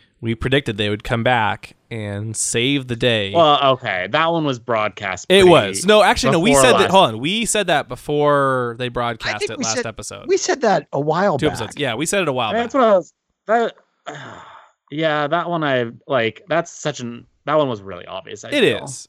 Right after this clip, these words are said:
Speaker 1: It is. Uh,
Speaker 2: That
Speaker 1: sorry.
Speaker 2: one was,
Speaker 1: Not
Speaker 2: I
Speaker 1: that they
Speaker 2: like,
Speaker 1: weren't
Speaker 2: "Oh,
Speaker 1: obvious.
Speaker 2: they,
Speaker 1: Not that it was
Speaker 2: they've
Speaker 1: a
Speaker 2: introduced these
Speaker 1: brilliant
Speaker 2: pirates and made them enemies of the First Order. I
Speaker 1: It wasn't
Speaker 2: wonder
Speaker 1: that it
Speaker 2: if
Speaker 1: was a
Speaker 2: they'll show up
Speaker 1: brilliant
Speaker 2: again."
Speaker 1: idea that no one else had. I'm just saying we did call it. Um, <laughs> the, the one,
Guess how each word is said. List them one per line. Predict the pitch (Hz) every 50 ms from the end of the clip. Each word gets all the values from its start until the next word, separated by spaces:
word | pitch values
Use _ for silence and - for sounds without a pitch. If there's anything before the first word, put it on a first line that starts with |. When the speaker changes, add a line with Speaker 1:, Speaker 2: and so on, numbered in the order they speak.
| _
Speaker 1:
It | - 170 156
is. | 131 113 -
Uh, | -
Speaker 2:
That | 170 - -
Speaker 1:
sorry. | 165 180 180
Speaker 2:
one | 185 175 165
was, | 156 147 143
Speaker 1:
Not | 147 175 208 -
Speaker 2:
I | 147
Speaker 1:
that | 147
they | 202 185
Speaker 2:
like, | 139 147
Speaker 1:
weren't | 160 180 - -
Speaker 2:
"Oh, | 139
Speaker 1:
obvious. | 123 117 107 120 123 123 123 143
Speaker 2:
they, | 151
Speaker 1:
Not | 170 170
that | 175
it | 160
was | 151 131
Speaker 2:
they've | 139
Speaker 1:
a | 147
Speaker 2:
introduced | 131 139 143
these | 143 139
Speaker 1:
brilliant | 127 127 135 135 127 143
Speaker 2:
pirates | 151 147 120 117 110 104 _ -
and | 113 113 113 113
made | 113 117 120 117
them | 120 117 117
enemies | 117 120 117 113 110
of | 110 110
the |
First | 104 - 120 110 107 -
Order. | 117 117 101 90 87 87
I | 92 151
Speaker 1:
It |
wasn't | 160
Speaker 2:
wonder | 185 196 185 175
Speaker 1:
that | 180
it | 165
Speaker 2:
if | 165
Speaker 1:
was | 156 143
a | 139
Speaker 2:
they'll | 113
show |
up | 110
Speaker 1:
brilliant | 127 131 135 127 127 117
Speaker 2:
again." | 113
Speaker 1:
idea | 110 107 117 120 113 104
that | 104 -
no | 110 110 110
one | 110 101
else | 101 101 -
had. | - 127 120 107 95 98 - -
I'm | 104 113
just | 113 113 - -
saying | 139 127 110 104 104
we | 110
did | 107 107 101 -
call | - 117 107 98 95 -
it. | - _ _ _ - - - - _ _ -
Um, | 143 131 127 127 123 - 196 196 175 143 - - 170 131 139 143 127 - - - - - _ _ _ _ - - _ _ 151
<laughs> | - - - - - - - 107 - - - -
the, | 143 151 165 165 -
the | 147 151 165
one, | 156 147 156 165 170 185 208 214 208 196 190